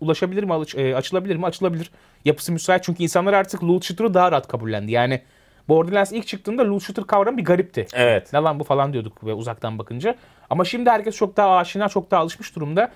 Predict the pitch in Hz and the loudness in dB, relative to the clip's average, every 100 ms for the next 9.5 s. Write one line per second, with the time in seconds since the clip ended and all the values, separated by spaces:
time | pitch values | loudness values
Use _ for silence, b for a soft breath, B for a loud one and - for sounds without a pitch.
0 | b b - 143 160 175 170 175 180 180 | b b -2 0 2 0 0 -2 -4 -6
1 | 175 208 - 165 170 170 170 185 170 165 | -6 -6 -6 -6 -6 -6 -2 0 2 2
2 | 165 - 156 - 190 - - 151 147 185 | 0 -4 -4 -4 -6 -6 -2 0 0 -2
3 | - - 165 156 339 330 208 127 117 - | -12 -10 -8 -4 0 2 2 2 -2 -4
4 | 107 107 120 208 - - - 147 113 98 | -4 -4 -4 -4 -4 -8 -8 -8 -6 -2
5 | 95 135 220 208 214 240 269 285 175 - | 0 2 4 6 4 4 2 2 2 0
6 | - 101 107 - - 147 156 156 156 156 | -2 0 2 2 4 4 4 2 2 2
7 | 151 185 208 196 143 131 - 147 151 139 | 2 2 2 2 0 -2 -2 -2 2 4
8 | 143 131 143 143 151 120 117 147 143 135 | 4 6 6 4 4 4 4 2 0 2
9 | 135 135 - 131 | 2 0 0 2